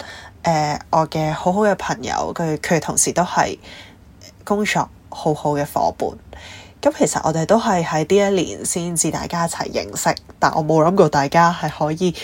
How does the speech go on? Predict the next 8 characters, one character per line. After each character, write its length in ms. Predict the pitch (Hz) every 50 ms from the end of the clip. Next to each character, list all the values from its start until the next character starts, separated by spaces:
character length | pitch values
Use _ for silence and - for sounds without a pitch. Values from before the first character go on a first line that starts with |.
| - - - - - -
keep 200 | - - 226 - -
住 200 | - - 160 143 -
見 220 | - - 156 151 143
面， 240 | 147 - - - 117 95 - -
keep 200 | - - - 190
住 200 | 180 - - - - -
傾 320 | - - 170 143 131 139
偈。 320 | - - - - - -